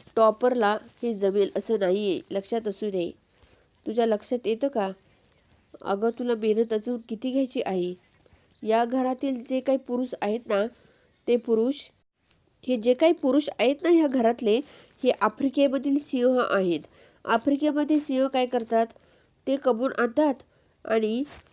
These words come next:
ज्या काही त्यांच्या घरच्या सिंहासनी आहे ना, त्या कमवून आणतात आणि ते सिंह आयते बसून खातात. अशी कंडिशन आहे ह्या घरातील पुरुषांची आफ्रिकेतील सिंहासारखी,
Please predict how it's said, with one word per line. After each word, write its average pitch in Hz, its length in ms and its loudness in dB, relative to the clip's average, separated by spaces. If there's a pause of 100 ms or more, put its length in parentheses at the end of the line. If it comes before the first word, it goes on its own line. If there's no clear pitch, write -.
(160)
ज्या 240 140 4
काही 302 200 2
त्यांच्या 269 360 -2
घरच्या 254 420 2 (340)
सिंहासनी 262 640 0
आहे 233 220 0
ना, 240 180 0
त्या 247 220 -2
कमवून 247 300 -4
आणतात 196 460 -2
आणि 220 220 -2
ते 254 100 -2
सिंह 247 340 2 (140)
आयते 190 240 0
बसून 233 360 -2
खातात. 185 300 -4 (400)
अशी 233 220 -4
कंडिशन 220 440 -2 (120)
आहे 220 140 2
ह्या 226 220 2
घरातील 214 400 0
पुरुषांची 214 600 -6 (120)
आफ्रिकेतील 226 580 -4
सिंहासारखी, 196 720 -2